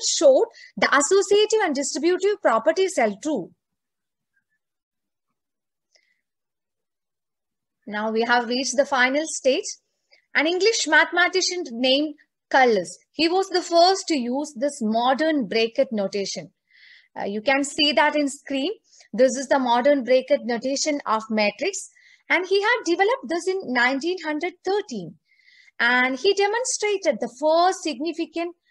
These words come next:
notation A equals matrix A I J to represent a matrix where, as we all know, in A I J, I represent the ith row and J represents the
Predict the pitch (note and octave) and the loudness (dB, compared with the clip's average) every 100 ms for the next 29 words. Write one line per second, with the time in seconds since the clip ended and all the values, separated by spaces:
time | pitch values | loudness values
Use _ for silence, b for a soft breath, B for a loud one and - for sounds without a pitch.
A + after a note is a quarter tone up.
0 | _ _ A3 B3+ B3+ D#4+ D4+ C#4 - A3 | _ _ -2 -2 -2 -4 -2 -2 0 0
1 | A3+ A#3+ A3+ C4 B3 B3 B3 A3+ A3 A3+ | 0 -2 -4 0 0 0 -2 0 0 0
2 | C4+ B3+ - - B3+ C4 - A3 A3+ F3+ | -4 -4 -10 -2 2 2 2 0 0 -2
3 | - G#3 G4 - _ b b b b _ | -2 -2 -4 -10 _ b b b b _
4 | _ - G#4+ - C4+ F#4 G#4+ A4+ A4 A4 | _ 0 0 0 -2 0 0 0 -2 -4
5 | A3+ A#3 A3 G#3 A3+ G#3 - A3 B3 B3+ | -4 0 0 0 -4 -10 -6 -4 -2 -4
6 | B B A3+ A#3 D4+ D#4+ E4+ D4+ D4 F#4+ | B B -4 -2 -2 2 2 2 0 -2
7 | - - C4 B3 A#3 - A#3+ D4 G#3 B3+ | -6 -8 -8 -4 -2 0 2 2 0 0
8 | C4 A4+ _ b b b b - C#4+ F4+ | 0 -2 _ b b b b 0 2 2
9 | F#4 F#4+ G4 G4+ G4 E4+ - - A3+ D#4+ | -2 -2 -2 -2 0 0 0 -2 0 0
10 | - D4 G4 C5+ - A3+ B3 A3+ D4 D4+ | -4 -4 -4 -6 -2 0 0 0 0 2
11 | D4+ D#4 D#4+ D#4+ - G4+ | 0 -2 -4 -6 -2 -4